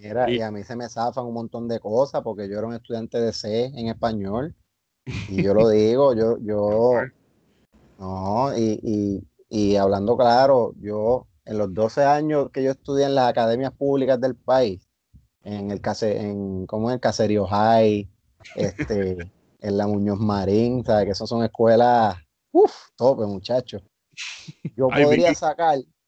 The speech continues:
Speaker 1: una sola maestra de español que, que, <laughs> diablo, yo creo que yo las tengo en Facebook.
Speaker 2: Sí, no, y,
Speaker 1: Yo
Speaker 2: y
Speaker 1: podría sacar, no voy a mencionar el nombre,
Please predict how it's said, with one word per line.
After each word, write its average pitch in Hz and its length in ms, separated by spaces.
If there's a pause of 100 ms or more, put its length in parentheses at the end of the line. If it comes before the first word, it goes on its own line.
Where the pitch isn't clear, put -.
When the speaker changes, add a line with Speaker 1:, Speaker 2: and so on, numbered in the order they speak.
(1600)
Speaker 1:
una 156 320
sola 151 280
maestra 139 420
de 135 60
español 143 600 (800)
que, 113 500 (100)
que, 101 640 (920)
<laughs> - 1000
diablo, 110 300 (920)
yo 113 200
creo 113 160
que 113 80
yo 123 60
las 127 180
tengo 131 240
en 123 80
Facebook. 131 460 (460)
Speaker 2:
Sí, 127 120 (180)
no, 151 240
y, 143 220
Speaker 1:
Yo 131 100
Speaker 2:
y 135 80
Speaker 1:
podría 156 320
sacar, 160 300 (100)
no 131 160
voy 139 160
a - 20
mencionar 143 300
el 127 100
nombre, 117 340